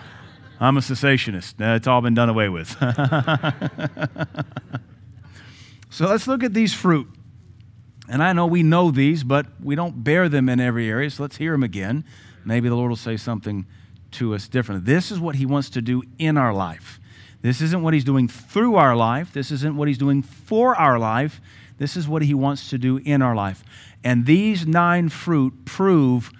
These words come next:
you have a walk with God. These, this is the proof you and I walk with God. Samson operated in miracles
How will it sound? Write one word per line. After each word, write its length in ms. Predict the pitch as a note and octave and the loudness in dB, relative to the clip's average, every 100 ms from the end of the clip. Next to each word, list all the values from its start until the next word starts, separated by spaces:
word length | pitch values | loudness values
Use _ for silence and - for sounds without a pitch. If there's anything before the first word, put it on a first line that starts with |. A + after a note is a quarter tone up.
| - - - | -20 -20 -6
you 200 | A#2 D#3 | 0 2
have 180 | D#3 D3 | 4 2
a 80 | C3+ | 0
walk 280 | C3+ B2+ | 0 -2
with 120 | A#2 G2+ | -4 -4
God. 300 | A2 E2+ - - - - - - - - - - - - - - - - - - - | -4 -4 -12 -20 -20 -20 -20 -20 -20 -20 -20 -20 -20 -20 -20 -20 -20 -20 -20 -20 -10
These, 680 | G#2+ C3+ F3+ G#3 G#3+ F3+ D#3 | 0 4 4 4 0 -2 -2
this 300 | C#3+ F3+ G#3 | -2 -2 -4
is 180 | F3+ | -6
the 100 | D#3+ | -4
proof 480 | E3 - D#3+ C3+ - | -6 -2 0 0 0
you 180 | C3+ C#3+ | 0 2
and 80 | C#3 | 2
I 120 | B2+ | -2
walk 300 | B2 A#2 G#2 | -2 -4 -6
with 160 | G#2+ A2+ | -10 -6
God. 340 | G#2 E2+ E2 - - - - | -6 -6 -10 -20 -20 -20 -18
Samson 800 | - F3 F#3+ G#3+ - A3 G#3 G3 | -6 0 0 0 -4 -4 -4 -4
operated 640 | D#3+ F3 - E3+ D#3+ D3+ C3 | -2 -2 -2 0 2 2 2
in 180 | A#2+ A#2+ | 4 4
miracles 760 | C#3 B2+ - C3+ C#3+ - | 4 2 -2 -6 -8 -14